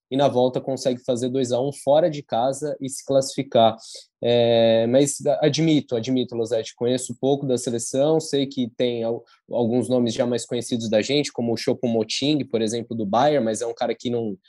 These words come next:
não tá jogando com tanta frequência assim, não é titular do Bayern. É, ao-, no primeiro momento, me parece que é, que é o adversário mais, mais fraco do, da chave.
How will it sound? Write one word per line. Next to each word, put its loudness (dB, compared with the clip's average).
não 2
tá 4
jogando 2
com -6
tanta 2
frequência -6
assim, -2
não 0
é 0
titular -2
do -4
Bayern. 2
É, 2
ao-, 0
no -2
primeiro 2
momento, -2
me -2
parece 6
que 2
é, 8
que -6
é 4
o 0
adversário -4
mais, 0
mais -2
fraco 2
do, -2
da 2
chave. -6